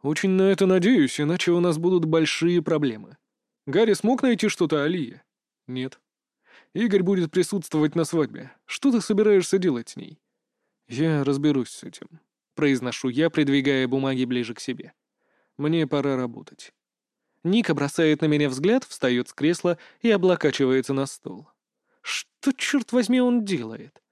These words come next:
Только не дружеские советы. Я вообще не настроен на это дерьмо.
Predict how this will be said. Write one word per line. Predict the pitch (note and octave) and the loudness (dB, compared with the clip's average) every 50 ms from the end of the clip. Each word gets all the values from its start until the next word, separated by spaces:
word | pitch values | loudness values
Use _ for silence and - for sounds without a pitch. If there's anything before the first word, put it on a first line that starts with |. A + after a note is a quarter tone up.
| _ _ _ _ _ _ _ | _ _ _ _ _ _ _
Только | - - D3 D3+ D#3+ D#3+ D#3+ D#3 - D#3+ | -2 0 2 4 6 4 4 4 2 2
не | D3+ D3+ C#3+ | 2 2 2
дружеские | C3+ C3+ C3 A#2+ C3 A#2+ - - C3 A#2+ A#2 | 2 0 -2 -2 -4 -10 -8 -8 -6 -6 -8
советы. | - - B2 A#2 A2+ G2+ G#2 - - - - - _ _ - - - - - | -8 -10 -12 -12 -12 -14 -16 -18 -20 -20 -20 -20 _ _ -20 -20 -16 -10 -8
Я | C#3+ A#2+ C#3+ C#3 - | -4 -4 -2 0 0
вообще | F3 D#3+ D3+ - - - - D#3 E3 | 0 0 0 -2 -2 -2 0 0 2
не | F#3+ G#3+ | 2 4
настроен | A3 G#3+ G3+ - - - E3+ E3+ D#3+ D3+ C#3 C#3 | 4 2 2 0 0 0 2 2 4 2 2 0
на | C#3 C#3 C#3 C3 | -2 -2 -2 -2
это | B2 C3+ | -2 -4
дерьмо. | B2 A#2+ C3 B2 A#2 A#2+ C#3 - E2 | -4 -4 -4 -4 -6 -8 -12 -16 -18